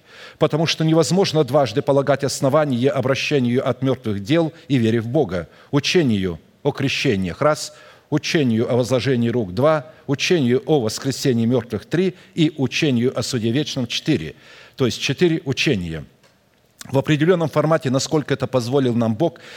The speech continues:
и мера нашей веры, мы уже рассмотрели учение о крещениях,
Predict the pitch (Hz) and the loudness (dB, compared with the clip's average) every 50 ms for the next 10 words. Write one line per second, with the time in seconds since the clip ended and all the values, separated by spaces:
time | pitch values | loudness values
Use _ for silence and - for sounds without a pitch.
0 | - - - - 139 139 143 143 143 135 135 135 - - 135 131 123 139 160 151 | -18 -8 -2 0 2 2 4 4 4 4 2 0 0 0 -2 0 2 2 2 2
1 | 135 131 147 160 156 - 185 143 117 107 - - 127 123 - - 156 156 139 131 | 4 2 2 2 0 0 0 0 0 0 -2 -2 -2 -2 0 0 0 2 2 2
2 | 135 - - - - - 143 139 - - 170 160 131 123 117 117 123 - 165 156 | 0 0 -2 -8 -6 -4 -4 -2 0 0 0 2 2 2 2 2 0 0 0 -2
3 | - - 123 117 - - - 123 107 107 127 135 156 180 - - | -2 -2 -6 -4 -4 -2 0 0 2 2 2 2 2 0 -2 -4